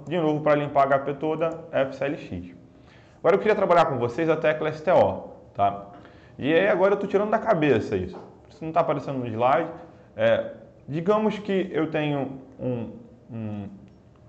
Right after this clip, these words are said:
feirante que ele tem lá e vende o abacaxi a cinco reais.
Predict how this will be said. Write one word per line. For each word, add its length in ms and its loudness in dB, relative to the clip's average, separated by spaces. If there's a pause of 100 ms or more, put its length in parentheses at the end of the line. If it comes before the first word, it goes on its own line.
(480)
feirante 640 4 (180)
que 100 -6
ele 120 0
tem 180 -2
lá 600 2 (200)
e 80 0
vende 540 -2
o 100 -2
abacaxi 680 2
a 80 -2
cinco 400 -6
reais. 380 0